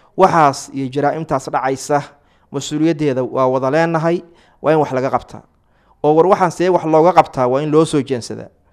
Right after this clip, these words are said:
Dagaalka gaalkacayo, dagaalkaasi waa dagaal xaaraan ah, waa dagaal nasiib darro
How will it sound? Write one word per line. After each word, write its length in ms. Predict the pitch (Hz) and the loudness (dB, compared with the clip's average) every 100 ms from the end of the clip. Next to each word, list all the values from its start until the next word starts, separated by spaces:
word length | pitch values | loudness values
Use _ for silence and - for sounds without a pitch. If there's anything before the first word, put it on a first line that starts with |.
| _ _ _ - | _ _ _ 0
Dagaalka 320 | 151 180 160 | 6 6 6
gaalkacayo, 580 | 147 143 165 143 143 135 | 4 2 2 -2 0 0
dagaalkaasi 640 | 143 156 139 131 123 - 123 | 4 4 4 -4 -6 -10 -6
waa 140 | 123 | -6
dagaal 240 | 127 139 123 | -2 0 0
xaaraan 440 | - 120 123 117 | 0 2 2 -2
ah, 80 | 107 _ _ _ | -8 _ _ _
waa 140 | - 123 | -10 -6
dagaal 240 | 131 135 | -2 -2
nasiib 240 | 127 - 120 | -2 -10 -12
darro 200 | 117 | -6